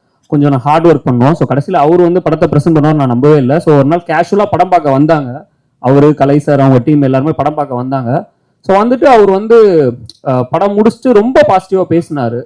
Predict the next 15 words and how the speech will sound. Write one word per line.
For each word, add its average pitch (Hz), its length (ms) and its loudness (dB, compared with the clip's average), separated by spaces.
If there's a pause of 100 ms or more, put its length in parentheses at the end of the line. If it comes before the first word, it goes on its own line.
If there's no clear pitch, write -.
(100)
ரொம்ப 185 440 0
நுணுக்கமா, 180 640 -2 (320)
ஆஹ், 127 460 2
எல்லா 156 220 4
விஷயத்தையும் 180 480 2
ரொம்ப 160 180 0
டீட்டெயிலா 180 760 2
பார்த்து 147 220 0
பேசினாரு. 175 360 -6
எனக்கு 190 200 -4
ரொம்ப 196 260 -2
சந்தோஷமா 185 420 -2
இருந்துச்சு, 143 320 -2
நம்பவே 202 300 -4 (100)
முடியல. 175 220 -2